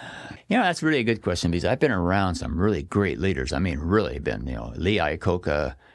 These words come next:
Ad Rutschman, John Eskilson, U S Bank. I mean, I've been around some really, really good guys. For me, leadership was, uh, a, a knowing that I wasn't the best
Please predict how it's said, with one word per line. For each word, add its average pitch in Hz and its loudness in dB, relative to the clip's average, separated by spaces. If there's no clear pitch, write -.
Ad 78 2
Rutschman, 80 0
John 73 0
Eskilson, 80 -2
U 73 0
S 73 -6
Bank. 80 -2
I - -4
mean, 80 -4
I've 92 0
been 80 -4
around 76 -2
some 64 -6
really, 73 -2
really 78 -2
good 71 -6
guys. 58 -4
For 131 2
me, 160 0
leadership 110 -2
was, 90 -4
uh, 85 -2
a, - -4
a 87 0
knowing 104 2
that 80 0
I 80 2
wasn't 90 -2
the 82 -4
best 82 0